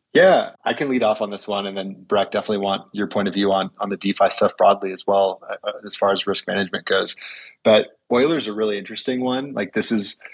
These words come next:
first and foremost, actually, Anita, to, to your point here, like, De-, DeFi has been one of the best known categories within crypto, I, I suppose probably since, like, couple summers ago, you know, DeFi summer of twenty twenty.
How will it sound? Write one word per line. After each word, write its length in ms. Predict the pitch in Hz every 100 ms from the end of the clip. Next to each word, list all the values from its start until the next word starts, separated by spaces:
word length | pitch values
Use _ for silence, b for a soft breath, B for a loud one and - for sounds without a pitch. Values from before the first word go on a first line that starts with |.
| B _
first 240 | 139 143 -
and 100 | 110
foremost, 460 | 107 104 98 -
actually, 340 | 101 98 104 101
Anita, 400 | 101 101 98 92
to, 240 | 101 95
to 160 | - 98
your 320 | 98 95 - - -
point 320 | 107 98 87
here, 180 | 95 92
like, 240 | 95 87
De-, 260 | - 107 123
DeFi 580 | - 131 - 107 101 98
has 160 | 95
been 200 | 95 95
one 140 | 95 95
of 60 |
the 180 | 92 90 _ _ -
best 420 | 104 - - -
known 560 | 98 98 95 95 95 -
categories 800 | - 98 92 98 95 92 90 - _
within 340 | 95 98 139 127
crypto, 680 | 107 - 101 98 98 98 -
I, 180 | 110 -
I 40 |
suppose 380 | - 110 101 92
probably 340 | - 92 95
since, 220 | - 92 -
like, 340 | 95 - - _ _
couple 180 | - 107
summers 340 | - 101 101 92
ago, 280 | 95 92 -
you 80 | 98
know, 60 | 90
DeFi 400 | 107 98 98 92
summer 340 | 104 101 95
of 80 | 92
twenty 260 | - 92
twenty. 460 | 90 120 110 95